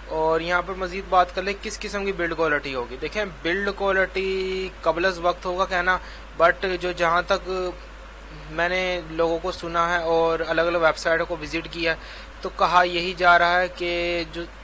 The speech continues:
पहली Apple glasses होंगी वो plastic से ही बनी होंगी, ठीक है। यहाँ पर कोई हमें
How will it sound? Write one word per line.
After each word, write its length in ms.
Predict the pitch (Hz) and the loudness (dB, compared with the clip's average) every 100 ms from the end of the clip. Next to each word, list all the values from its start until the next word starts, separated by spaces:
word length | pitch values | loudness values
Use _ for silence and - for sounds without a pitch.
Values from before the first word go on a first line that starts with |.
| - | 0
पहली 360 | 175 175 190 196 - - 165 | 2 2 -2 -6 -8 -4 0
Apple 320 | 160 - 185 | 2 2 -2
glasses 480 | 165 160 156 175 170 | 4 4 4 -2 -6
होंगी 380 | 170 170 175 156 - - - | -6 -6 -8 -8 -12 -16 -8
वो 400 | 170 175 175 170 - - - - | 2 6 6 4 -2 -18 -12 2
plastic 440 | 180 160 - 185 | 6 6 2 -8
से 120 | - | -2
ही 60 | 214 | 0
बनी 240 | 190 180 180 | 0 0 0
होंगी, 320 | 175 170 170 | -4 -4 -6
ठीक 260 | 175 160 180 | -4 -4 -4
है। 120 | 180 - - - - - | -8 -12 -16 -16 -14 0
यहाँ 140 | 160 165 | 2 2
पर 140 | 180 | 0
कोई 260 | 175 185 185 | -2 0 0
हमें 220 | 175 | 0